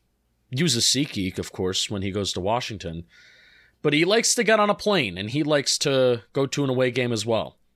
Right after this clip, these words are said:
He went to Seattle a couple years ago. He's looking to go to New Orleans this year. I believe it's December seventeenth. And he told me, "I was looking on SeatGeek, and tickets, eighty bucks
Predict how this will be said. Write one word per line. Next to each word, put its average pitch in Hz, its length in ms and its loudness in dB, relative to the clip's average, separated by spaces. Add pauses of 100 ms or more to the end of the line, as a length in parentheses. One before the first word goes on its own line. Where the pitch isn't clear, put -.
(120)
He - 80 -12
went 113 160 -4
to 98 60 -6
Seattle 160 480 2
a 160 40 -4
couple 156 280 -2
years 147 180 0
ago. 131 400 2 (920)
He's 190 280 0
looking 208 360 0
to 185 100 0
go 151 500 2 (360)
to 139 100 -2
New 139 180 0
Orleans 95 480 -2
this - 220 -2
year. 76 220 -6 (440)
I 117 60 -2
believe 110 340 0
it's - 180 -2
December 139 460 0
seventeenth. 113 800 -4 (720)
And 110 400 -2
he 135 100 -4
told 185 220 2
me, 123 100 0
"I 110 40 -2
was 104 120 -4
looking 143 220 -2
on 127 80 0
SeatGeek, 120 640 -2 (420)
and 107 340 -4
tickets, - 640 0 (680)
eighty 240 240 0
bucks - 540 0